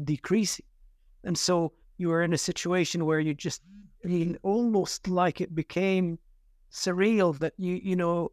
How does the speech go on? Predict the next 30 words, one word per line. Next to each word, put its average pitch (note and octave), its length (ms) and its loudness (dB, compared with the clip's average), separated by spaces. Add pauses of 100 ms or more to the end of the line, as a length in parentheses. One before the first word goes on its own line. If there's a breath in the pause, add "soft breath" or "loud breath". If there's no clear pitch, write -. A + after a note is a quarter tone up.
even G#3+ 360 2
in G3 140 4
a F3 80 2
good D#3 320 -2
day, D3+ 480 0 (400)
when E3 140 0
we E3 100 0
managed F3 380 0
to - 80 -6
kind D#3 160 0
of C#3+ 80 -4
have D#3 240 0
our D3+ 180 2
anesthetist F3 560 -2
with D#3+ 140 -2
us - 160 -2
all D#3+ 180 0
day D#3 340 2
and, D3+ 220 -2
and D3 220 -2
do D#3+ 320 0
around, C#3+ 380 0 (260)
you E3+ 100 -2
know, D3 120 -2
twelve E3+ 520 0
cases, - 460 -2 (760)
you G#3+ 140 2
knew G#3+ 400 4
that E3+ 180 -2
each, - 640 -6